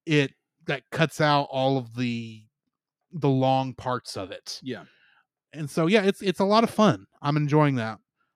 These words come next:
Speaker 1: Uh, I will talk probably more about that as the weeks go on and kinda give you all a fill in. But, uh, I'm thinking, uh, well, I don't, I don't know what, if I, I've been doing some writing based on it,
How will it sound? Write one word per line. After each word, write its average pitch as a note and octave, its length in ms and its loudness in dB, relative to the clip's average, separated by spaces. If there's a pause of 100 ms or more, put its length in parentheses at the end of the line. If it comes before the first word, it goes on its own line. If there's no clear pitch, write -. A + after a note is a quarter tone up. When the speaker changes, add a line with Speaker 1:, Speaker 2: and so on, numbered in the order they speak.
(140)
Speaker 1:
Uh, C3 400 0
I C#3+ 140 2
will E3+ 160 6
talk D#3+ 300 0
probably F3 180 4
more D#3 240 6
about C#3 260 4
that C#3 140 0
as B2+ 160 -2
the B2 60 -4
weeks C3 320 -2
go B2+ 200 0
on A#2 300 0
and A2+ 140 -10
kinda B2 220 -8
give A#2 200 -8
you A#2 100 -6
all A2+ 160 -6
a G2+ 40 -10
fill B2+ 320 -4
in. A2 240 -8 (640)
But, C3 200 -2
uh, B2 320 -2
I'm C#3 140 -2
thinking, G3 380 0 (260)
uh, G3+ 60 -20 (140)
well, A3+ 260 -16
I A#3+ 80 2
don't, C4+ 240 2
I G#3+ 80 2
don't C#4 160 2
know B3+ 100 2
what, A#3 220 2 (100)
if G3 140 0
I, G3 80 -4 (100)
I've F#3+ 260 0
been G#3 120 -2
doing B3+ 180 4
some G3+ 380 -2
writing A#3+ 420 2
based B3 360 -2
on B3+ 200 0
it, C4 240 -4